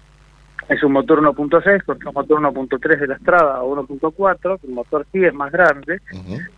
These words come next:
Speaker 1: pero de nuevo, en este segmento donde la compra la gente que por ahí llega por plan o que está justa de plata,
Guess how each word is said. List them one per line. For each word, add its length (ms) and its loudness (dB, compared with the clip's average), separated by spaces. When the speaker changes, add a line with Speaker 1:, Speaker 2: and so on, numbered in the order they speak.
Speaker 1:
pero 200 6
de 60 4
nuevo, 240 2
en 80 0
este 220 -6
segmento 560 0
donde 240 0
la 100 2
compra 320 -6
la 140 0
gente 320 -2
que 100 -4
por 140 -2
ahí 120 2
llega 220 0
por 240 -4
plan 560 0
o 160 -8
que 80 -4
está 200 0
justa 360 -4
de 120 4
plata, 720 0